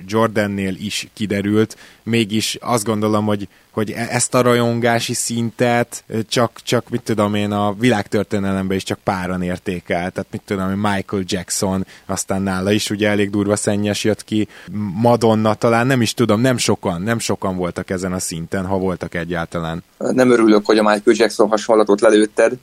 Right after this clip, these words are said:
Speaker 2: mert én is őt szerettem volna mondani. Ö, ugye Allen Iversonnak volt is egyszer egy elszólás, amikor Jordanről akart beszélni, és véletlenül Michael Jackson mondott, és, ö, nekem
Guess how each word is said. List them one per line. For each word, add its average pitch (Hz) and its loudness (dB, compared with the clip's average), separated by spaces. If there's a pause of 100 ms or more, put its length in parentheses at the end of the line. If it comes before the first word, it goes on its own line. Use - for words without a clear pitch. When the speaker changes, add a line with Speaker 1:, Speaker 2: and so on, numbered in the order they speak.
(160)
Speaker 2:
mert 107 4
én 117 2
is 110 -10
őt 110 2
szerettem 107 2
volna 107 2
mondani. 107 2 (200)
Ö, 107 0
ugye 110 2
Allen 110 6
Iversonnak 107 0
volt 104 0
is 107 -14
egyszer 107 0
egy 101 -2
elszólás, 104 0
amikor 107 0
Jordanről 107 2
akart 104 0
beszélni, 107 -2
és 110 -10
véletlenül 107 -2
Michael 107 -2
Jackson 104 0
mondott, 104 -2
és, - -2
ö, 110 6
nekem 120 0